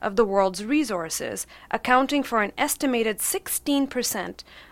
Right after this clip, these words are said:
of global gross domestic product in twenty seventeen, or thirteen trillion dollars.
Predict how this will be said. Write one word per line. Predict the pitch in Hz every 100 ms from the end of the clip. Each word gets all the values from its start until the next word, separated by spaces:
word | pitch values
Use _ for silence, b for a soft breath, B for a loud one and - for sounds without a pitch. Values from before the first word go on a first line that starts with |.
| -
of | 220 185
global | 185 226 254 269 302 277
gross | 208 - 233 262 254 -
domestic | 208 202 - 214 -
product | - 240 170 170 - -
in | - 208
twenty | - 185 175
seventeen, | - 185 170 - 247 - b b b b b _
or | 247 233 196 196 b b -
thirteen | - - 330 - - 277 262
trillion | - 247 226 208 202
dollars. | 226 220 180 185 185 -